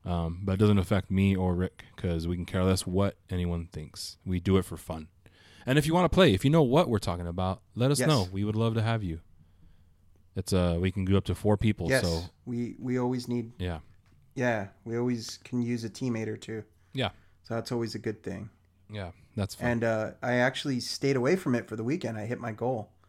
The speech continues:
Speaker 2: My goal was to not play it over the weekend and just kinda give myself, uh, a little break.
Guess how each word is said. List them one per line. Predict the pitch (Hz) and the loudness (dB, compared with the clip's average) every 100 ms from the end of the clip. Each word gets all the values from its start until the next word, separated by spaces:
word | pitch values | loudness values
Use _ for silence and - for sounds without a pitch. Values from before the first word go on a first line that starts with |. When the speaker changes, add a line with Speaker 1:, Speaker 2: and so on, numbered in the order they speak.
| _ _ _ - | _ _ _ -10
Speaker 2:
My | 110 | -8
goal | 110 127 151 | -2 0 0
was | 139 | -2
to | - | -4
not | 113 127 - | -2 -2 -2
play | 127 127 | -2 0
it | 117 | -2
over | 110 | -2
the | 110 | -4
weekend | 113 117 98 101 | -4 -4 -6 -8
and | 95 98 | -10 -10
just | 104 - | -12 -8
kinda | 113 107 92 - _ _ _ _ _ _ | -6 -4 -6 -12 _ _ _ _ _ _
give | - | -6
myself, | 117 113 - 117 110 - | -2 -2 -2 -2 -2 -2
uh, | 104 101 - - _ _ - | -4 -4 -10 -14 _ _ -12
a | |
little | 120 120 | -4 -4
break. | 104 113 117 - - | -2 -2 -4 -8 -20